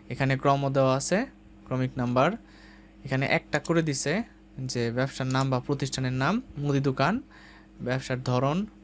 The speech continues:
বিভিন্ন নিত্য প্রয়োজনীয় দ্র-, দ্রব্য যেমন চাল, ডাল, লবণ, তেল, মশলা ইত্যাদি বিক্রয় করা হয়। আর তিনি হচ্ছে খুচরা বিক্রেতা, মানে, খুচরা ব্যবসা। এইভাবে আমাদেরকে আরও এখানে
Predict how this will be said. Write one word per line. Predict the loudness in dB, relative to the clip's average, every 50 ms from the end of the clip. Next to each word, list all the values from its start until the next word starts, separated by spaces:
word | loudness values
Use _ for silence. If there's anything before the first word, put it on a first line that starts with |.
| -14 -10
বিভিন্ন | -4 -4 -2 0 0 2 2 2
নিত্য | 2 0 0 0 -2 -2
প্রয়োজনীয় | 2 4 2 4 4 4 2 2 0 0
দ্র-, | 0 0 0 0 -2 -4
দ্রব্য | -2 2 2 2 2 2 2 2 2 4
যেমন | 2 0 0 0 0 0 0
চাল, | 2 2 4 4 4 4 2 2
ডাল, | 2 2 4 2
লবণ, | 2 2 2 2 2 2 0 0 0
তেল, | 2 2 2 4 2 0 -2 -4 -12 -18 -18 -18 -18 -20 -20 -20 -20 -10 -2 0
মশলা | 0 0 0 0 -2 -2 0 0
ইত্যাদি | -2 0 2 2 4 4
বিক্রয় | 4 2 2 2 2 2 2
করা | 2 2 2 2
হয়। | 0 -2 -4 -6 -8 -12 -16 -18 -20 -20 -16 -10 -6
আর | -4 -4 -4 -2 -2
তিনি | 0 0 2 2
হচ্ছে | 0 2 2 0 0 0 -2 -10 -20 -20 -4
খুচরা | 0 2 2 2 2 2 2 2 2
বিক্রেতা, | 2 0 -2 -2 -2 -2 -2 -2 -2 -2 -4
মানে, | -2 -2 -4 -4
খুচরা | -4 -4 -4 -2 -2 0 0 0
ব্যবসা। | 0 -2 -4 -6 -8 -8 -10 -12 -16 -20 -20 -20 -18 -18 -18 -18 -18 -18 -20 -18 -4 0
এইভাবে | 2 4 6 6 6 6 6
আমাদেরকে | 6 4 2 0 -2 -2 0 0 0
আরও | 2 2 2 2 0 -2 -4 -10 -20 -20 -20 -20 -14 -12 -10
এখানে | -6 -4 -2 -2